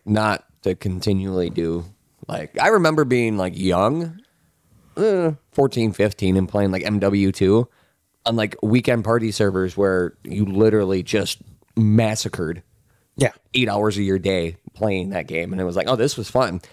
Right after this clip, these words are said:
Speaker 1: I don't know if that'd be fun for eight hours.
Speaker 2: No. Here's a, here's one thing that I don't know how to feel about. So all the guns you had in Modern Warfare two?
Speaker 1: Yeah.
Speaker 2: Carry over.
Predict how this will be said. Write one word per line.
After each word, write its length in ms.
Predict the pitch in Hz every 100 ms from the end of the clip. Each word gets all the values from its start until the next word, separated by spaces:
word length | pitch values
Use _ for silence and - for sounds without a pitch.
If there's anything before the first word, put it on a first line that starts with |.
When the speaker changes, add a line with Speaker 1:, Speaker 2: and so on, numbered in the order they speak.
| _
Speaker 1:
I 80 | 143
don't 220 | 156 151
know 60 | 147
if 60 | 139
that'd 140 | 123
be 100 | 123
fun 200 | - 117
for 140 | 98 92
eight 120 | 90
hours. 340 | 95 90 - _ - - - -
Speaker 2:
No. 180 | 104 - _ _ - - - - _ _ _
Here's 300 | 143 247 208
a, 80 | - 143
here's 320 | 226 240 151
one 220 | 185 196
thing 240 | 190 175
that 140 | 151 120
I 120 | 139
don't 240 | 147 147
know 140 | 139 123
how 140 | 127
to 80 | 107
feel 240 | - 147
about. 340 | 107 92 95 - _ _ _ _ _ _ _ _ _ _ _ _ _ -
So 340 | - 147 131
all 180 | - 135
the 80 | 147
guns 220 | 151 151
you 60 | 139
had 100 | 143
in 40 | 135
Modern 200 | 127 127
Warfare 280 | 120 127 113
two? 260 | 139 175 - _ _
Speaker 1:
Yeah. 140 | - - _ _ _ _ _ _ _ _ _ _ _ _ _ _ _ -
Speaker 2:
Carry 280 | 139 110 87
over. 240 | 82